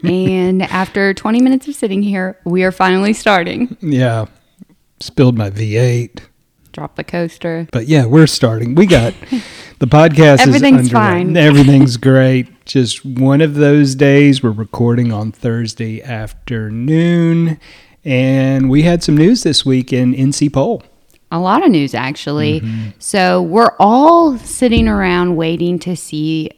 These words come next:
Speaker 1: if the General Assembly comes back into session next week, what's gonna happen.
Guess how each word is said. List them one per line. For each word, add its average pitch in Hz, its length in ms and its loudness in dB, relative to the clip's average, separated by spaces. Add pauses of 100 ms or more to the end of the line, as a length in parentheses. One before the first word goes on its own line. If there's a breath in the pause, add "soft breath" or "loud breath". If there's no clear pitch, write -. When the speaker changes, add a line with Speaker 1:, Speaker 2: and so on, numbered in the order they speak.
Speaker 1:
if 165 400 -8
the 160 120 -6
General 214 360 -2
Assembly 165 420 -4
comes 160 260 -6
back 151 360 -14
into 165 180 -6
session 156 460 -10
next 143 280 -10
week, 143 280 -12
what's 143 260 -10
gonna 143 220 -12
happen. - 580 -14